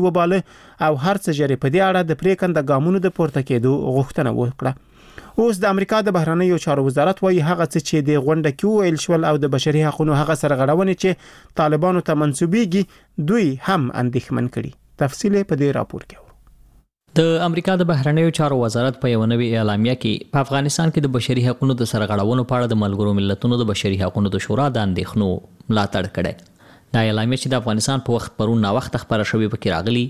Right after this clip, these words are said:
Speaker 2: موږ په افغانستان کې د بشري حقوقو د سرغړونو په اړه چې ډېر یې طالبانو ته منسوبېږي او د افغان جونو او ښځو له بشري حقوقو او بنسټیزو آزادیو څخه د ګټې اخیستنې په برخه کې پراخو لګول شویو محدودیتونو ته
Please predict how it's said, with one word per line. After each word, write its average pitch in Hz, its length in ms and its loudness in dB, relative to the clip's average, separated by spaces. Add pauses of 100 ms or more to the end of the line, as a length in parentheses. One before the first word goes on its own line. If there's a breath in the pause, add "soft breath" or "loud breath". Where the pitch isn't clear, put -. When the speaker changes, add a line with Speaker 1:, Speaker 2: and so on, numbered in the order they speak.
(480 soft breath)
Speaker 2:
موږ 151 200 -2
په 131 140 0
افغانستان 123 480 0
کې 143 100 0
د 135 100 0
بشري 117 340 0
حقوقو 139 340 -2
د 131 80 0
سرغړونو 113 640 0
په 95 80 -2
اړه 90 180 -2 (220)
چې - 60 -6 (100)
ډېر 135 180 0
یې 120 140 -4
طالبانو 107 460 0
ته 107 100 0
منسوبېږي 107 520 -2 (380 loud breath)
او 107 160 0
د 104 140 2
افغان 131 280 0 (120)
جونو 135 200 2
او 123 140 0
ښځو 127 380 0
له 107 100 -2
بشري 98 320 -2
حقوقو 123 340 0
او 113 140 0
بنسټیزو 117 580 -2
آزادیو 113 400 0
څخه - 320 -4 (160)
د 107 140 -2
ګټې 98 240 -4
اخیستنې 123 420 -2
په 101 140 -2
برخه - 180 -8
کې - 220 -4
پراخو 107 500 0
لګول 95 460 -2
شویو 120 400 0
محدودیتونو 101 720 -2
ته 95 60 -6